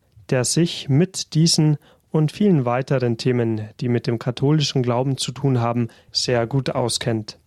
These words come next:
Die Rede ist von Justin Arikal aus Köln.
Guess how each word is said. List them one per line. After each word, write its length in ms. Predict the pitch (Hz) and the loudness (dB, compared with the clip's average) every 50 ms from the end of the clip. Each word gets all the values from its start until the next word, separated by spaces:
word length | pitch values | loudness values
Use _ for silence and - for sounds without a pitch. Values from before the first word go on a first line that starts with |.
| _ _ | _ _
Die 100 | - 131 | 0 0
Rede 340 | 123 123 127 139 135 139 135 | 2 2 2 2 2 0 -2
ist 280 | 139 151 131 - - - | -2 -4 -4 -6 -6 -4
von 260 | - 131 127 123 120 | -4 -2 0 0 0
Justin 460 | 120 - 175 180 - - - 151 131 | 0 0 0 0 -2 0 0 0 0
Arikal 600 | 127 123 120 131 127 - 131 123 120 120 120 123 | 0 0 0 -2 -2 -2 -2 -2 0 0 -2 -2
aus 360 | - 135 131 135 135 - - | -2 -2 -2 -2 -2 -6 -8
Köln. 420 | - - 120 117 113 110 107 120 | -4 -2 0 0 0 -2 -4 -8